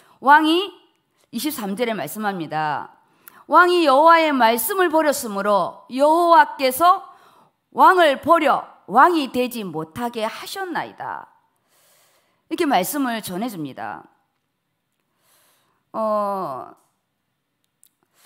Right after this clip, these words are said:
사울, 이 사울이요, 이 말씀을 듣고도 회개치 아니에요.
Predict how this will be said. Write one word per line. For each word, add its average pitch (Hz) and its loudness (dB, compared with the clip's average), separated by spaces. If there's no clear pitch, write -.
사울, 320 -2
이 311 -2
사울이요, 233 -4
이 370 -6
말씀을 294 -4
듣고도 226 -8
회개치 480 -6
아니에요. 269 -10